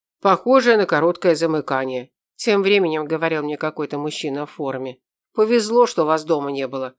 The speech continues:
да и сигнализация сработала вовремя.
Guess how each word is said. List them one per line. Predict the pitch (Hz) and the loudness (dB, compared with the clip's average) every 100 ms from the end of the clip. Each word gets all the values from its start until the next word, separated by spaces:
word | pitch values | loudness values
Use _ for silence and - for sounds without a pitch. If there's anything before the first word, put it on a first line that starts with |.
| _ - | _ -2
да | 220 | 0
и | 254 | 0
сигнализация | 156 143 139 131 156 175 185 170 | -2 -4 -6 -2 -2 0 -2 -4
сработала | 175 165 160 160 165 156 | -2 -4 -4 -6 -6 -6
вовремя. | 151 160 156 147 147 | -6 -8 -6 -8 -10